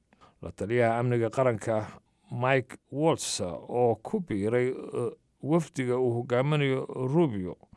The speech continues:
ee Jeddah, ayaa waxa uu sheegay inuu la hadli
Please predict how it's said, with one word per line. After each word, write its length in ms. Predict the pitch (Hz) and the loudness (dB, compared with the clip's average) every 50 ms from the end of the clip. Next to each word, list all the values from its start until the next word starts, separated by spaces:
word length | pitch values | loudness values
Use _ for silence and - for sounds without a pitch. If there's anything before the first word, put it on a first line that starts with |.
| - - - - - _ _ - | -20 -20 -20 -20 -20 _ _ -4
ee 160 | - 143 147 139 | 0 2 2 2
Jeddah, 460 | 131 156 185 151 - 104 90 - - | 2 0 -2 0 0 -2 -2 -2 -4
ayaa 240 | - 113 107 107 123 | -4 -2 -2 0 2
waxa 240 | 151 156 - 147 135 | 2 2 2 4 2
uu 80 | 123 | 2
sheegay 400 | 107 - - 117 117 120 127 139 131 147 | 2 0 -2 -2 0 -2 -4 -4 -2 -2
inuu 220 | 143 139 143 160 | 0 0 2 2
la 80 | 170 165 | 2 2
hadli 260 | 147 139 127 117 | 2 2 0 0